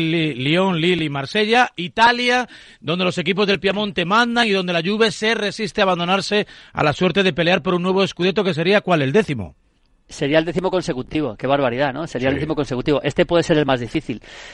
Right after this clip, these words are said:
Speaker 2: A ver, esta liga es, es más complicada. Yo sé que el, el Milan ha vuelto a jugar a un gran nivel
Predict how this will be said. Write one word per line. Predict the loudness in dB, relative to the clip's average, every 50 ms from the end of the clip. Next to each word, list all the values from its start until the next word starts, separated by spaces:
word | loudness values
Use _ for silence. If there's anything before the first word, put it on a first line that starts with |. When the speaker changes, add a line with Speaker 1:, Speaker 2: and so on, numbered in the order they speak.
| -20 -20 -20 -20 _ _ -20 -20 -18 -10 -6
Speaker 2:
A | -2
ver, | 0 0 2
esta | 2 2 2
liga | 2 0 0
es, | -2 -2 -6
es | -4 -2
más | -2 -2 -2
complicada. | -4 -6 -4 -4 -4 -2 0 2 2 2 0
Yo | 0 -2 -2
sé | -2 -2 0
que | 2 2 2
el, | 0 0 -4 -4
el | -4 -4 -2
Milan | -2 0 2 0 2 0 0
ha |
vuelto | 0 0 0 -2 -2
a | -2
jugar | 0 0 0 0
a | 0
un | 0 0
gran | 0 0 0
nivel | 0 0 0 0 0 -2 -6